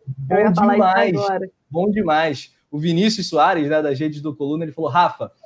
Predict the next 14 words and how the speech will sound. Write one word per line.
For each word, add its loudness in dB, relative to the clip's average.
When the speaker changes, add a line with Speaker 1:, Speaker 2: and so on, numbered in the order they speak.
Speaker 2:
fiz 0
uma 0
edição -2
braba 4
aqui, -2
aquela 2
bola 4
que -2
ele 0
chutou -4
e 0
bateu 2
no -2
travessão 2